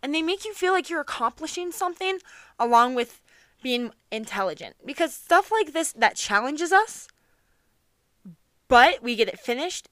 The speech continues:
it makes us feel accomplished. And that's what we need during this quarantine. Because the longer you sit mindlessly staring at walls, watching Netflix, you don't feel accomplished. And I think that's what's gonna worry me, because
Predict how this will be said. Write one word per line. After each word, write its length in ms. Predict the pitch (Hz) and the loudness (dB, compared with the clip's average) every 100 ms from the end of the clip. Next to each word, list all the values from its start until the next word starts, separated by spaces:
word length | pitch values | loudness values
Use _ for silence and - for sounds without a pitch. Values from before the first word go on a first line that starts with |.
| _ | _
it 80 | 247 | -8
makes 240 | 247 - | -6 -6
us 120 | 311 | -10
feel 180 | - 233 | -8 -8
accomplished. 720 | 208 - 185 - - - - - | -8 -8 -10 -10 -14 -14 -18 -10
And 160 | 226 214 | -8 -4
that's 260 | 262 - | -4 -4
what 160 | 339 427 | -8 -8
we 140 | 277 | -8
need 680 | 240 220 226 220 208 208 175 185 | -6 -6 -6 -6 -6 -8 -12 -8
during 320 | 196 196 190 | -4 -4 -4
this 160 | 180 | -8
quarantine. 680 | - - 180 170 - 147 85 - - - _ | -10 -10 -10 -10 -14 -18 -18 -20 -20 -20 _
Because 220 | 262 254 | -12 -8
the 80 | 254 | -6
longer 420 | 233 226 254 262 | -2 -4 -4 -6
you 220 | 302 311 | -4 -2
sit 400 | 277 - 240 - | -2 -2 -4 -4
mindlessly 680 | 208 190 190 208 220 - 196 | -6 -2 -2 -2 -8 -10 -10
staring 340 | - 202 190 | -8 -6 -4
at 140 | 185 185 | -4 4
walls, 420 | 285 285 220 - - - - - | 8 8 6 2 -12 -20 -20 -4
watching 400 | 208 220 - 247 | 4 4 2 -8
Netflix, 400 | 247 - 240 - | -12 -8 -10 -10
you 240 | 247 339 | -10 -10
don't 380 | 294 294 349 - | -6 -2 -2 -4
feel 300 | - 311 311 | -4 -2 -2
accomplished. 840 | 262 240 294 311 196 - - - - - - - - - | -4 -2 -2 -2 -6 -8 -12 -16 -20 -20 -20 -20 -12 -8
And 100 | 277 | -6
I 140 | 294 | -6
think 280 | 285 339 254 | -8 -12 -4
that's 280 | 262 302 302 | -2 -2 -6
what's 160 | - | -12
gonna 200 | 302 285 | -12 -10
worry 320 | 240 294 392 | -6 -4 -6
me, 140 | 330 294 | -8 -12
because 300 | 262 262 | -12 -14